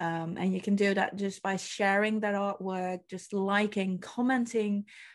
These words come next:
uh, just giving, just reach out and tell them how much you love their art, because it's so important,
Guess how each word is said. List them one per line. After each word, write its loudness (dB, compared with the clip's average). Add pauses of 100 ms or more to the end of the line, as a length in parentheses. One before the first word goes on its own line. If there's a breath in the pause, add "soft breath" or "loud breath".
(140 loud breath)
uh, 0
just -6
giving, 0 (240)
just -2 (280)
reach 4
out 4
and 2
tell 4
them 4
how -2
much 0
you 2
love 2
their -2
art, -6
because -6
it's -2
so 2
important, -2